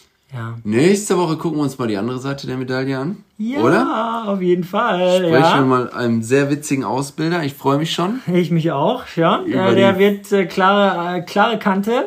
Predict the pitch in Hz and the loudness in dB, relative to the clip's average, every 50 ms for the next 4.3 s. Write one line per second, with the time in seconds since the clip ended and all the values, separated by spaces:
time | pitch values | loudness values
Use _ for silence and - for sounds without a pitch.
0 | 381 277 202 208 226 220 214 202 208 208 220 247 285 330 240 196 190 202 196 190 | -4 -4 -4 -2 0 0 0 2 2 2 2 0 -2 -6 -8 -6 -4 -2 -2 -2
1 | 190 185 185 180 180 185 185 180 180 190 185 185 180 156 160 165 165 170 170 170 | -2 -2 -2 -2 0 0 0 0 0 0 0 -2 -2 -2 -2 -2 0 0 0 -2
2 | 165 160 147 - - _ _ _ _ _ _ _ _ _ _ - - _ _ _ | -2 -4 -6 -10 -16 _ _ _ _ _ _ _ _ _ _ -20 -20 _ _ _
3 | _ _ _ - 160 156 156 156 175 190 185 - - 196 180 185 190 185 180 180 | _ _ _ -6 -6 -4 -4 -4 -4 -6 -6 -4 -2 -2 0 0 0 0 0 0
4 | 175 170 170 165 160 | 0 0 -2 -2 -4